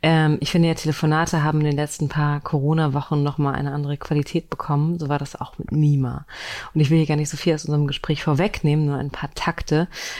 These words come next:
ähm, über die wir gesprochen haben. Nämlich, wie erlebt Mima, meine Mutter, ähm, diese Corona-Sache im Vergleich zu anderen Krisen, die sie mit ihren freshen sechsundsechzig Jahren erlebt hat,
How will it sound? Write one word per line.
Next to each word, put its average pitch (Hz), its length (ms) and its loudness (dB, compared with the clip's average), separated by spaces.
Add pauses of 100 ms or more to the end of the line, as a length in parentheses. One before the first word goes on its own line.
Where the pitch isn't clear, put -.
(180)
ähm, 151 240 4
über 143 160 -2
die 143 100 -2
wir 143 100 -2
gesprochen 147 600 -6
haben. 143 200 -4
Nämlich, 151 280 0
wie 190 100 6
erlebt 180 380 0
Mima, 156 560 4
meine 156 200 -6
Mutter, 185 360 -8 (420)
ähm, 151 380 2
diese 147 400 0
Corona-Sache 165 720 2
im - 80 -2
Vergleich 151 420 -2
zu - 120 -6
anderen 170 220 2
Krisen, 151 400 2
die 143 120 0
sie 139 100 -2
mit 143 140 0
ihren 143 200 0
freshen 143 480 -2
sechsundsechzig 147 680 -4
Jahren 165 280 2
erlebt 135 460 -2
hat, - 200 -8